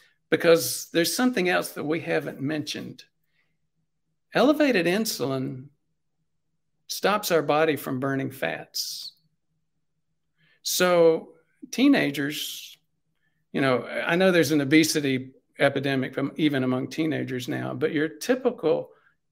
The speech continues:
skinny young teenager, our generation when we were teenagers tended to be skinny. We were not resistant to insulin at that point in time. We did not have high levels of insulin all day, every day.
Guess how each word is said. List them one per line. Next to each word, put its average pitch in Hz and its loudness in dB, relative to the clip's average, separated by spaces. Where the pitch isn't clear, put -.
skinny 180 0
young 165 0
teenager, 127 -6
our 165 2
generation 147 2
when 143 0
we 143 -2
were 127 -4
teenagers 135 -6
tended 156 -2
to 147 -2
be 135 -2
skinny. 135 -2
We 190 6
were 214 4
not 190 4
resistant 170 2
to 151 -2
insulin 147 0
at 127 -6
that - -4
point 147 -4
in 131 -8
time. 135 -6
We 170 6
did 165 6
not 160 6
have 156 6
high 165 6
levels 151 4
of 139 -6
insulin 147 -4
all 139 2
day, 139 -2
every 131 -4
day. 135 -6